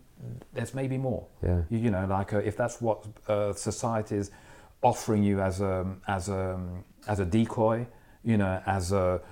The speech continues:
Speaker 1: oh, you can be rich like, you're gonna be rich like Barry White, man. You
Speaker 2: Yeah.
Speaker 1: know, like, uh, like, you know, like, uh, uh, no, uh, these are the,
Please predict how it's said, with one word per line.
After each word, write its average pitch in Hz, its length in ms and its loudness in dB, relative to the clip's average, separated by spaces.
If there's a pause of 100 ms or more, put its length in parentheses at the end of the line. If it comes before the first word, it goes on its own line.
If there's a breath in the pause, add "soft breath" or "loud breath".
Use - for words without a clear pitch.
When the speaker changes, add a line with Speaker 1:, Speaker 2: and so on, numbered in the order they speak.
(160 loud breath)
Speaker 1:
oh, 107 100 8
you 98 140 6
can 107 180 4
be 101 140 6
rich 107 280 4
like, 95 260 4
you're 110 120 0
gonna 127 160 6
be 127 120 8
rich 139 260 6
like 123 160 8
Barry 135 200 8
White, 156 320 6
man. 117 220 6
You 92 80 6
Speaker 2:
Yeah. 95 60 6
Speaker 1:
know, 95 80 4
like, 90 200 0
uh, 95 120 0
like, 92 340 -6
you 104 140 -2
know, 90 180 -4
like, 95 240 -2
uh, 101 140 0 (400 loud breath)
uh, 101 440 4 (140)
no, 139 400 2 (220)
uh, 117 160 4
these 127 340 -2
are 117 320 4
the, 104 540 6